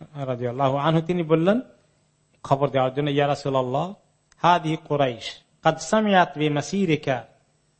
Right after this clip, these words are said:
ওয়া মা হাল আউদুল মাতাফিল", যে আপনার খবর শুনেছে, ফেলেছেন কুরাইশ বংশের লোকেরা, তারা সম্পূর্ণ যুদ্ধের প্রস্তুতি নিয়ে ফেলেছে,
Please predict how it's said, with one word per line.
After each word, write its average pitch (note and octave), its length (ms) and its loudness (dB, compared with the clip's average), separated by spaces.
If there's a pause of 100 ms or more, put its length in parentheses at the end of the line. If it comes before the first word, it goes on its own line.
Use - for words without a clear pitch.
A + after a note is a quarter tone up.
(160)
ওয়া C#3 120 6
মা D3 280 4
হাল C#3 400 -2
আউদুল C#3+ 440 2
মাতাফিল", C3 720 -2 (960)
যে C3+ 120 0
আপনার D#3+ 420 2
খবর D3+ 420 -2
শুনেছে, D3 720 -6
ফেলেছেন D3+ 520 -6 (1300)
কুরাইশ C3+ 380 0
বংশের C#3+ 280 -2
লোকেরা, G3+ 520 -6
তারা C#3+ 340 0
সম্পূর্ণ F3+ 840 -2 (100)
যুদ্ধের F#3 420 0
প্রস্তুতি D#3 500 -6
নিয়ে C#3 220 -2
ফেলেছে, - 440 -16